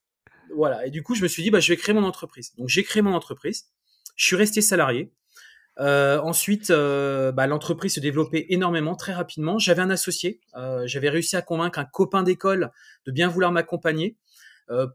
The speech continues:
pour deux principales raisons. Parce qu'à, à l'époque, on pouvait pas créer une entreprise avec un euro. Fallait forcément avoir un capital que je n'avais pas.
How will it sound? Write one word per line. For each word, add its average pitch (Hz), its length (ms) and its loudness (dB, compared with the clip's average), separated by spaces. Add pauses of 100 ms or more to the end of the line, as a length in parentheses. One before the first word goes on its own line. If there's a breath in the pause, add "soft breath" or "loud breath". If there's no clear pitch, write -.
pour 147 220 -8
deux 202 240 4
principales 185 480 -2
raisons. 165 300 0
Parce 240 160 -8
qu'à, 151 200 2
à 156 80 -4
l'époque, 165 380 -2
on 143 60 -6
pouvait 143 200 -4
pas 185 140 -8
créer 180 240 -6
une 165 60 -4
entreprise 160 500 -4
avec 131 220 -2
un 160 120 -2
euro. 160 380 2
Fallait 131 180 -4
forcément 160 400 -2
avoir 143 160 2
un 143 80 -4
capital 165 460 0
que 143 100 -2
je 135 120 -2
n'avais 131 180 0
pas. - 240 -6